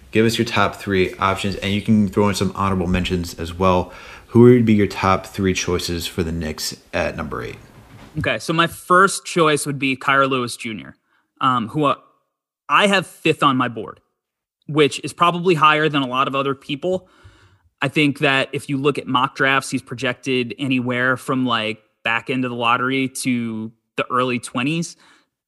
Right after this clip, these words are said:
Speaker 2: I think that that's crazy. If you look at the way the N B A game is played, he is an absolute speed demon in the way that, like, De'Aaron Fox and Coby White is. He can knock down tough shots.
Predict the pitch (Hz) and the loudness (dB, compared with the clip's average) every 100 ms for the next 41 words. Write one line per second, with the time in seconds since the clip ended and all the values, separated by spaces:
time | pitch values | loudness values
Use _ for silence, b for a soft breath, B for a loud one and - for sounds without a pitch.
0 | _ 143 165 - 143 113 - - 156 156 | _ -4 -4 -4 -6 -8 -10 -4 0 0
1 | 170 196 - _ _ - _ 139 143 135 | 0 -6 -8 _ _ -20 _ -10 -6 -2
2 | 156 151 147 139 139 135 131 135 131 127 | 0 0 -2 0 2 2 0 0 0 0
3 | 127 127 120 - - 123 151 156 156 b | -2 -2 -2 -6 -12 -4 0 0 0 b
4 | b b _ _ - 160 147 143 139 135 | b b _ _ -10 0 2 2 0 -2
5 | 117 131 - 131 - - - 165 147 156 | -2 -2 -2 -6 -6 -10 -6 -4 0 0
6 | 151 147 143 143 - 151 131 127 127 123 | 2 2 2 0 -4 -2 0 0 0 -2
7 | 120 123 - 123 113 113 139 127 127 123 | -2 -6 -6 -6 -6 -6 -4 0 0 0
8 | - 120 120 - 120 117 123 110 113 135 | 2 2 2 0 -8 -6 -6 -6 0 0
9 | 147 143 139 135 b b b b _ - | 4 4 2 -2 b b b b _ -6
10 | 147 135 127 - _ _ - 139 123 - | -2 0 0 -2 _ _ -4 -2 -2 -4
11 | 139 123 - - - 143 135 123 - 135 | -2 0 -2 -8 0 2 2 2 0 0
12 | - - 131 139 - - | -2 2 4 4 2 -10